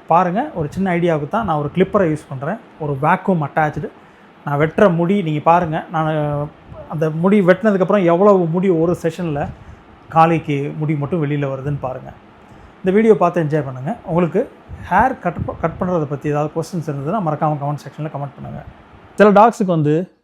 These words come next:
முடி கொட்டுது, அந்த டென்ஸ் கோட் வந்து விழுக ஆரம்பிச்சதுன்னா வீடு ஃபுல்லா பரவ ஆரம்பிச்சிடும். So அதை கரெக்டா ப்ராப்பரா பிரஷிங் பண்ணிட்டு அப்புறம் க்ரூம் பண்ணணும். இந்த,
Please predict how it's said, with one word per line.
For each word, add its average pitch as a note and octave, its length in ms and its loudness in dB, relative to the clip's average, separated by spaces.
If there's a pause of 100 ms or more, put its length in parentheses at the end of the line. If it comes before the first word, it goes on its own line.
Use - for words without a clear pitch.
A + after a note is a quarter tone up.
(280)
முடி G3 180 2 (140)
கொட்டுது, G3+ 360 4 (360)
அந்த C#3+ 140 -8 (840)
டென்ஸ் G3 300 2
கோட் F3+ 340 0
வந்து C#3+ 180 0 (160)
விழுக E3 320 4
ஆரம்பிச்சதுன்னா C3+ 480 -4
வீடு F3 320 -2
ஃபுல்லா E3+ 260 0
பரவ C3+ 200 0
ஆரம்பிச்சிடும். A2+ 380 -12 (460)
So F#3+ 100 6
அதை D#3 240 6
கரெக்டா A3+ 360 6
ப்ராப்பரா G3 420 8
பிரஷிங் F#3 400 0
பண்ணிட்டு D3+ 380 0 (540)
அப்புறம் F#3 280 0
க்ரூம் D3 260 0
பண்ணணும். A2 300 -12
இந்த, D3+ 140 -2